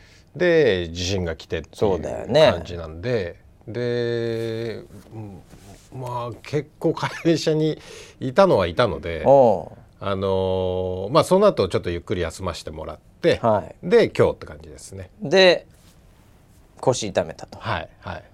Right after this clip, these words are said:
Speaker 2: 今日
Speaker 1: 腰
Speaker 2: 出社の前に、
Speaker 1: はい。
Speaker 2: 朝、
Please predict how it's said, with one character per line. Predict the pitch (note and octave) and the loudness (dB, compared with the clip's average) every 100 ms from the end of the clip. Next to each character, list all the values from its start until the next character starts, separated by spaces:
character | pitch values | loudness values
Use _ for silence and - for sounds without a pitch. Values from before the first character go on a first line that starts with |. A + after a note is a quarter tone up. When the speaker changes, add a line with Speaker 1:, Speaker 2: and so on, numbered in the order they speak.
| - | -8
Speaker 2:
今 | C3 | -4
日 | E3+ | -2
Speaker 1:
腰 | - | 0
Speaker 2:
出 | G2+ | -2
社 | - - B2+ A#2 A2+ A#2 A2+ | -2 -2 2 4 4 4 2
の | A#2 A2+ A2 A2 A2 G#2+ G#2 | 0 -2 -2 -2 -4 -4 -6
前 | A#2 B2+ G#2 | -2 0 0
に、 | A2 D3 G2+ | 0 -2 0
Speaker 1:
は | G2+ D#2 - | -2 -4 -8
い。 | _ _ _ - _ - - | _ _ _ -20 _ -20 -14
Speaker 2:
朝、 | G#2+ - G2 E2 E2 | -12 -4 -2 0 -4